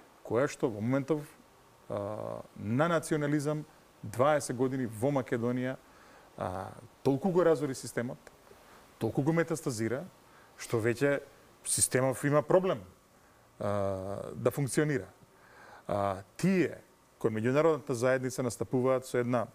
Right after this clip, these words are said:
луда премиса, дека тие се фактор за дестабилизација на Македонија. Ако не се во влада може да ја дестабилизираат, тоа е блеф. И тој блеф треба да се прочита. Значи, во моментов, победата на опозицијата оди исклучиво низ граѓанска и низ европска Македонија.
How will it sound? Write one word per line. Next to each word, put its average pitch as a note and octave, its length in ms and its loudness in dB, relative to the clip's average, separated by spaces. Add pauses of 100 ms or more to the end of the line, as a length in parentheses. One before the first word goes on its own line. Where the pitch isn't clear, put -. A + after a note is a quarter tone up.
(680)
луда G#2+ 440 0
премиса, F#2+ 540 -4 (480)
дека A2 220 0
тие C3+ 180 2
се A#2+ 100 -6
фактор A#2 320 -2
за G#2 140 -2
дестабилизација G2+ 680 -4
на G#2+ 100 -8
Македонија. - 520 -10
Ако A#2+ 220 -6
не A2+ 100 -2
се - 120 -4
во G#2+ 60 -2
влада G#2+ 240 -2
може G#2+ 220 -8
да G2 80 -2
ја G2 100 -4
дестабилизираат, G#2 760 -6
тоа C#3 160 0
е C3+ 40 0
блеф. C3 340 -2 (520)
И D#3 80 2
тој E3 200 2
блеф C#3+ 180 0
треба A#2+ 200 -2
да A2+ 60 -2
се - 120 -14
прочита. - 380 -12 (680)
Значи, A2+ 300 -6
во A2+ 180 2
моментов, D3+ 500 0 (1040)
победата C#3+ 480 2
на D3 100 0
опозицијата D3 720 -2
оди G#2+ 240 -4
исклучиво E3 640 -2 (320)
низ F#2+ 160 -6
граѓанска C#3 560 0
и B2 120 -4
низ G#2 180 -4
европска A#2+ 380 -4
Македонија. G#2 520 -10